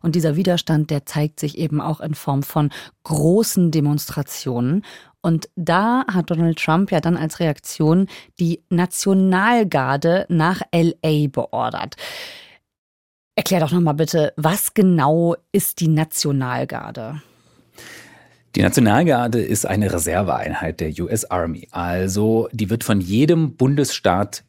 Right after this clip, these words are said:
Speaker 2: gestellt. Kalifornien hat die größte mit vierundzwanzigtausend Soldaten. Die sind ein Teil der U-S-Streitkräfte, aber unter dem Kommando des jeweiligen Gouverneurs in Kalifornien, also von Gavin Newsom. Reserveeinheit heißt, das sind Menschen, die haben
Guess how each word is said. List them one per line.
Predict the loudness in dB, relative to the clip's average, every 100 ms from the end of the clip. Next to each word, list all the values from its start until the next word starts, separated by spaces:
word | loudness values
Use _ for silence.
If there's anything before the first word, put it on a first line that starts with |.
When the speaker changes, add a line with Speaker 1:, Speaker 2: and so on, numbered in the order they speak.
| _
Speaker 2:
gestellt. | -6 -4 0 2 2 0 -6 -14 -2
Kalifornien | 0 0 0 0 0 -2
hat | -4 -2
die |
größte | 2 2 0 -8
mit | -10
vierundzwanzigtausend | -4 -2 -2 -4 -6 -6 -8 -6 -6
Soldaten. | -6 -8 -10 -12 -14 -14 -20 -20 -20 -4
Die | 2
sind | 4 2 2
ein | -2
Teil | 0 0 2
der | 2
U-S-Streitkräfte, | 0 0 -2 0 0 0 0 -2 0 0 0 0 -6 _ _ _
aber | 0 2 4 4 0 0
unter | 2 2
dem | 2 2
Kommando | 0 0 0
des | 0 -2
jeweiligen | -2 -2 0
Gouverneurs | 0 2 0 -2
in | -8
Kalifornien, | -6 -6 -4 -4 -4 -6
also | -8 -6 -4 -6 -6
von | -6
Gavin | -4 -4 -4
Newsom. | -4 -4 -6 -10 -14 -20 -18 -20 _
Reserveeinheit | 0 2 4 4 4 2 0 0 0
heißt, | 0 0 -2 -12 -2
das | -2 0
sind | 0 0
Menschen, | 2 2 0 0
die | 0
haben | 0 2 2